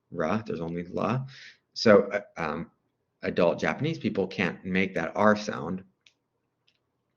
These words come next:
but infants can hear that, whereas adult Japanese people can't hear that. They, it's not just that they can't make it, they hear the ra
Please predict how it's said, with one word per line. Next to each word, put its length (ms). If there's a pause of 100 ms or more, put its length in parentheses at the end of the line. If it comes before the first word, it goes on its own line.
(140)
but 220
infants 500
can 200
hear 340
that, 360 (340)
whereas 300
adult 340
Japanese 420
people 260
can't 280
hear 180
that. 180
They, 140
it's 180
not 120
just 180
that 100
they 80
can't 240
make 260
it, 240 (300)
they 80
hear 380
the 120
ra 420